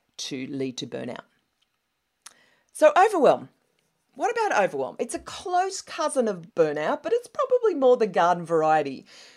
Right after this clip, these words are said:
Now, overwhelm, especially if it's a recurring thing, is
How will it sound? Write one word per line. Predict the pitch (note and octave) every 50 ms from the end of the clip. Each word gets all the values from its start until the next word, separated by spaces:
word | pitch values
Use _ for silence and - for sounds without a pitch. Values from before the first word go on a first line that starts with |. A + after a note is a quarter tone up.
| _ _ -
Now, | A3 A3 - -
overwhelm, | A#3+ C#4 E4+ F4 F4 C#4+ B3+ F3+ D#3+ D#3+
especially | F3 - - - A#3 A3+ A3+ - C4 B3
if | A3+
it's | - - - -
a | F#3+
recurring | F#3+ F#3+ G3 - - - C4+ D4 E4+ G4+ G#4+ E4 A3
thing, | G3 - D#3 C3 C#3+
is | E3 F3 -